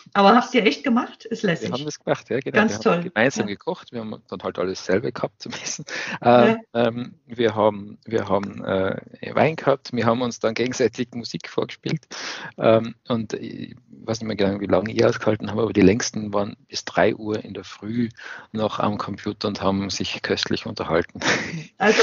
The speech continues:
Speaker 1: etwas
Speaker 2: Das war
Speaker 1: Normalität <laughs>
Speaker 2: etwas
Speaker 1: bei
Speaker 2: Normalität. Es waren
Speaker 1: Weihnachtsfeiern.
Speaker 2: Partner dabei, die Familien dabei. Und, äh,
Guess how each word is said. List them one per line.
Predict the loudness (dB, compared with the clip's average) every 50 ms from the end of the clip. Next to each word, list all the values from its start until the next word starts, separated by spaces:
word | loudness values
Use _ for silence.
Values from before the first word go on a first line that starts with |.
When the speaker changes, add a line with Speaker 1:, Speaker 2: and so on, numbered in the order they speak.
| 6
Speaker 1:
etwas | 4 2 4 6 4 4 6 8
Speaker 2:
Das | 8
war | 10
Speaker 1:
Normalität | 10 10 8 8 8 6 4 6 6 6 8 8 4 4 4
<laughs> | 2 4 6 6 4 6 6 2 2 4 4
Speaker 2:
etwas | 2 2 4 2 4
Speaker 1:
bei | 4 6 6
Speaker 2:
Normalität. | 6 6 6 6 4 4 2 2 0
Es | 4
waren | 6 8 8 8 6
Speaker 1:
Weihnachtsfeiern. | 6 2 0
Speaker 2:
Partner | 2 4 4 4 4 2 0
dabei, | 0 0 0 0 2 2 2 2
die | 0 -4
Familien | -10 -14 -12 -10 -10 -6 -6 -6 -6
dabei. | -6 -8 -10 -8 _ -2 0 0 0 -2 -6 -12 -20 -20 -20 -20 -20 _ _
Und, | -6 -2 -2 -2 -2 -6 -10 -6 -2
äh, | 0 2 2 2